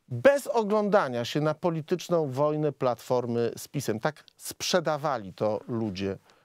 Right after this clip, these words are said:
Szymona Hołowni. Dziś te najbardziej bezprawne działania, które przeprowadza i zamawia Donald Tusk,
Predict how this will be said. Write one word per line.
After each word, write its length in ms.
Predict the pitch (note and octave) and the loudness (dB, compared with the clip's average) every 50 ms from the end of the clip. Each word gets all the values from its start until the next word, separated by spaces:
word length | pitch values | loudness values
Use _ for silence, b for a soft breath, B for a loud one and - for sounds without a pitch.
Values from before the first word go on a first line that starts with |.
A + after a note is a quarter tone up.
| b b | b b
Szymona 600 | b - - C#3 B2 G#2 F2+ E2+ D#2 D2+ C2 - - _ _ _ _ _ _ _ _ _ _ _ _ | b -6 -2 -2 0 0 -2 -2 -4 -6 -10 -10 -14 _ _ _ _ _ _ _ _ _ _ _ _
Hołowni. 580 | _ - F#2+ G2+ A#2+ A#2+ E2+ A#1 - - - - _ _ _ _ _ _ _ _ _ _ _ _ _ _ _ | _ -4 -2 2 2 2 0 0 -6 -16 -20 -20 _ _ _ _ _ _ _ _ _ _ _ _ _ _ _
Dziś 360 | - F2+ G#2+ C#3 F#3+ - - _ _ _ _ _ _ _ _ _ _ _ _ _ _ _ _ _ _ _ _ _ _ _ _ _ | -6 -4 -2 -2 -4 -6 -10 _ _ _ _ _ _ _ _ _ _ _ _ _ _ _ _ _ _ _ _ _ _ _ _ _
te 540 | - D3 D3 C#3+ C#3 C#3 C#3 C3+ C3+ C3+ C3+ B2 A#2 B B B _ _ _ _ _ _ _ _ _ _ _ _ _ _ | 2 2 4 4 4 4 2 2 0 0 -2 -6 -10 B B B _ _ _ _ _ _ _ _ _ _ _ _ _ _
najbardziej 760 | - C3 D3 D#3 D3 C3+ F#3 F3+ D#3+ B2 G2+ G2+ - - - - | -2 0 0 0 0 0 0 0 0 -2 -8 -14 -18 -18 -18 -18
bezprawne 920 | - - - - - G#2 G2 F#2+ G2 G2+ G2 F#2+ F#2+ F#2 F2+ F2 F2 F2 F2 | -20 -20 -20 -12 -6 -4 -4 -2 -4 -6 -8 -8 -6 -6 -6 -6 -6 -6 -6
działania, 540 | F#2+ G2 A2 A#2+ D3+ F3 D#3+ C3 G#2 - G1+ | -4 -2 0 0 2 0 0 -2 -6 -10 -14
które 280 | - _ - - - G1+ G1+ G1+ _ _ _ | -16 _ -20 -20 -20 -20 -20 -20 _ _ _
przeprowadza 680 | _ - G2+ - G2 G2 F#2+ G#2 A2+ A2 G2 G#2 G2 F#2 | _ -18 -14 -12 -10 -6 -4 -2 -4 -4 -4 -6 -10 -10
i 60 | F#2 | -8
zamawia 540 | F#2 F#2 G2 G#2+ G#2+ G#2 F#2+ G2+ G2 G2 - b b b b b b b b b b b | -8 -8 -6 -6 -6 -8 -8 -8 -10 -10 -12 b b b b b b b b b b b
Donald 640 | A2 G#2+ A#2 A2+ G#2+ G#2 G2 F#2+ F#2 F2+ - - - | -8 -4 -2 -2 -2 -2 -4 -6 -8 -10 -12 -18 -16
Tusk, 460 | _ - A#2+ A#2 B2+ - - _ _ | _ -4 -4 -2 -4 -4 -8 _ _